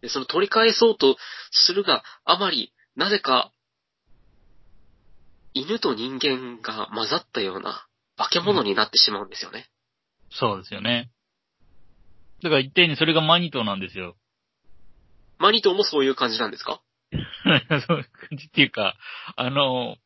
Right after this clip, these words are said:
Speaker 2: エスエフ要素がちょっと同じ感じしたんですよね。
Speaker 1: なるほど、なるほど。
Speaker 2: あ、あの、僕だけかもしれないですけど、この感想を持つのは。
Speaker 1: なるほど。ちょっと、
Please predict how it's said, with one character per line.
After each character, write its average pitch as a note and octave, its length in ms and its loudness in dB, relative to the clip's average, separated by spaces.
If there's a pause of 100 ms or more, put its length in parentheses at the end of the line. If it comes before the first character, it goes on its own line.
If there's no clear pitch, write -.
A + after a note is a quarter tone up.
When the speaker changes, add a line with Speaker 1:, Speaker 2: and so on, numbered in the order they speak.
(380)
Speaker 2:
エ C3+ 100 0
ス F3+ 80 2
エ G3 60 6
フ G#3 100 2
要 G3+ 160 4
素 E3 80 -4
が A#2+ 120 2
ち B2+ 80 -6
ょ - 20 -12
っ - 80 -16
と A2 160 -6
同 A#2 120 0
じ B2 300 -6 (180)
感 A#2+ 160 -6
じ A#2+ 120 -4
し A2+ 80 -14
た C3+ 100 4
ん A#2 60 -2
で G2+ 60 -8
す F#2 80 -10
よ D#2 100 -6
ね。 F2 240 -6 (800)
Speaker 1:
な B2+ 100 -4
る A#2+ 80 -4
ほ A#2+ 80 -4
ど、 A#2 60 -6
な A2 120 -4
る G2+ 60 -8
ほ G#2 80 -6
ど。 G2+ 180 -4 (540)
Speaker 2:
あ、 C3+ 280 0
あ - 20 6
の、 C3 80 0
僕 C#3 220 2
だ F3+ 120 4
け F#3+ 100 2
か F3 100 0
も A#2 80 -2
し G#2+ 40 -10
れ A2+ 60 -8
な G#2+ 80 -4
い - 20 -2
で G2 40 -12
す - 20 -6
け G#2 60 -2
ど、 F2+ 80 -6
こ A2 80 -6
の G#2 80 -4
感 G#2+ 180 0
想 A2 100 -2
を G#2+ 40 -2
持 G#2 120 -2
つ G2+ 100 -12
の F2+ 120 -2
は。 F2+ 160 -10 (840)
Speaker 1:
な G#2+ 200 -8
る G2 80 -6
ほ G2+ 80 -8
ど。 G2 180 -6
ち - 120 -2
ょ - 20 -6
っ - 20 -6
と、 A#2 140 0